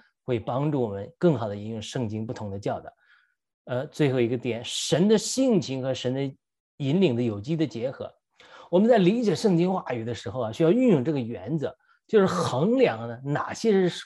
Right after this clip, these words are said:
顾到神的性情和荣耀，绝对不能妥协，哪些是关乎神的引领，因此需要勇敢变革。在实际的教会和基督徒的服事中，也需要运用这个原则。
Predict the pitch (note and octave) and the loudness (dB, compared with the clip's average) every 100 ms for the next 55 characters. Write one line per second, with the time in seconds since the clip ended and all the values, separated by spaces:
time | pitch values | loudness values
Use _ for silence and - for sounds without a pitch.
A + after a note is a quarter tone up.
0 | - A3+ D3 A#2 B2 C#3 C#3+ _ _ - | -6 -2 -2 -4 -6 -6 -8 _ _ -18
1 | - A#3+ F3+ A#2 A2+ C#3 A2+ C3 F3 E3+ | -2 0 0 -2 -6 -4 -6 -6 -8 -10
2 | _ _ - B2+ G#3 G#3 F#3+ B2+ G#2 A2 | _ _ -4 0 2 4 2 0 -6 -10
3 | - - - _ _ _ - _ F#3+ D#3 | -14 -20 -20 _ _ _ -20 _ 2 4
4 | E3 A#3 G3+ A#3+ A#3 A3 A3+ C#3 D#3+ C3+ | 6 4 2 2 4 2 -2 -4 -4 -4
5 | G#2 G#2 F#3 G#3 - _ _ D3+ F#3+ F3+ | -8 -4 -2 -2 -6 _ _ 0 0 0
6 | - F3 A2 A2+ G#3+ D#4 F#3+ G#2+ C3 F#2+ | 0 0 0 2 4 4 2 0 -4 -4
7 | G2 - _ _ _ _ _ - F#3 - | -10 -20 _ _ _ _ _ -8 -6 -4
8 | G#3 A3+ F#3+ A3+ F3 D3+ C#3 B2+ B2+ D3+ | -4 -4 -2 0 0 -2 -4 -6 -6 -8
9 | _ _ _ _ _ _ - A#3 B3 A#3+ | _ _ _ _ _ _ -10 -4 -2 -2
10 | C3+ C#3+ - D3+ D#3 B2+ A#2+ G2+ - C3 | -2 -4 -4 -10 -8 -6 -8 -8 -4 -4
11 | G#3 A3+ C3 G2 G#2+ G2 F#2 G#2 A2+ | -2 -2 -2 -4 -10 -14 -14 -14 -16